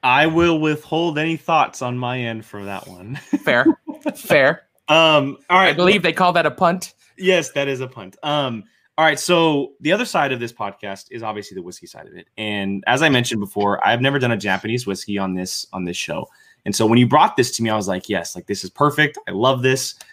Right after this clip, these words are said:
Speaker 1: Um, what is it about the Hibiki Harmony from Suntory,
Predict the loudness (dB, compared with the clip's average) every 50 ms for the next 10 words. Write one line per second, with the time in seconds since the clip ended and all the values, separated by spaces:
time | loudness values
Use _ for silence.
0 | _ _ _ 0 2 2 4 2 2 0 -2 0 2 2 4 6 6 6 6 6
1 | 4 2 2 2 0 0 2 2 4 4 4 2 -2 -6 -12 -14 _ -16 -12 -8
2 | -6 -6 -4 -4 -6 -6 -8 -10 -10 -10 -6 -4 -6 -6 -6 -6 -8 -6 -6 -6
3 | -6 -8 -10 _ _ _ _ _ _ -2 0 2 2 2 0 0 0 -2 -2 -4
4 | -6 -10 -10 -6 -4 -2 -2 -2 -4 -6 -6 -6 -6 -8 -6 -6 -2 0 0 0
5 | 0 0 -2 -6 -8